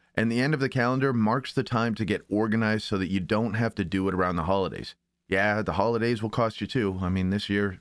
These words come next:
let's say three hundred dollar turkeys, the way the food prices are going. So here we go. I'm gonna get to several items, and anything that we don't cover deep enough, please contact me and we can talk about it.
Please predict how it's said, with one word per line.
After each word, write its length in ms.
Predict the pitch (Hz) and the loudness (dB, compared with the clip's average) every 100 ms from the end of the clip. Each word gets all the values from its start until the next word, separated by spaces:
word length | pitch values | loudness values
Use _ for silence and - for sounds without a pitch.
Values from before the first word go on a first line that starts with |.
| - | -8
let's 160 | 80 | -8
say 160 | - 101 | -4 -4
three 280 | - 101 104 | -2 -2 0
hundred 180 | 110 101 | 0 0
dollar 240 | 104 104 | 2 0
turkeys, 540 | - 110 107 110 104 | 0 -4 -2 -2 -2
the 80 | - | -2
way 120 | 90 | -2
the 120 | 90 80 | -2 -4
food 260 | - 101 | -4 -2
prices 380 | - 87 - 78 | -2 -2 -2 -4
are 100 | 87 | -2
going. 300 | 80 80 78 - _ _ _ _ | -2 -2 -4 -10 _ _ _ _
So 140 | - | -2
here 160 | 156 175 | 2 2
we 80 | 156 | 0
go. 200 | 107 - _ _ _ _ _ - | -2 -4 _ _ _ _ _ -4
I'm 100 | 139 | 0
gonna 160 | 170 | 0
get 160 | 180 147 | 2 0
to 80 | 113 | -2
several 400 | - 123 123 107 | 0 0 2 2
items, 400 | 104 101 107 - - | 2 2 0 -2 -2
and 180 | 107 101 | -2 -2
anything 440 | 117 147 147 143 | -2 -2 0 0
that 80 | 127 | 2
we 100 | 110 | 2
don't 200 | 107 107 | 0 0
cover 200 | - 95 | 0 -2
deep 260 | 85 98 95 | 0 -2 0
enough, 340 | 98 101 - | 0 0 -4
please 280 | - 123 113 | -2 -2 0
contact 520 | 135 135 131 139 135 | 0 0 2 0 0
me 200 | 135 131 | -2 0
and 260 | 117 117 110 | 0 0 0
we 140 | 120 | 0
can 120 | 123 | -2
talk 280 | 131 131 131 | 0 -2 0
about 200 | 92 78 | 0 0
it. 120 | 82 | -2